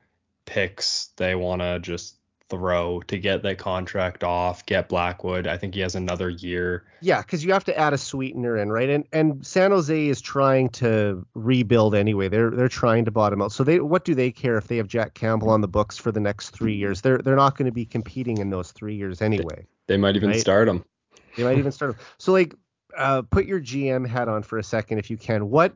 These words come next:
Speaker 2: what does a, a Mackenzie Blackwood trade to Edmonton look like realistically?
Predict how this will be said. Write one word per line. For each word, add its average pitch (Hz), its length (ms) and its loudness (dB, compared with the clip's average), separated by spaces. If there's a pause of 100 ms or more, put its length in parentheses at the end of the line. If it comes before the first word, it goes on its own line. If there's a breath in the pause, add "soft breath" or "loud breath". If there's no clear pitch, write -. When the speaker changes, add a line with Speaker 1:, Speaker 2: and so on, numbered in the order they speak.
(160)
Speaker 2:
what 156 280 0
does 185 220 0
a, 151 180 2 (100)
a 131 100 -2
Mackenzie 131 580 -4
Blackwood 113 560 -2
trade 107 460 -8
to - 140 -16
Edmonton 107 540 -6
look 101 300 -2
like 95 180 -2
realistically? 113 960 -2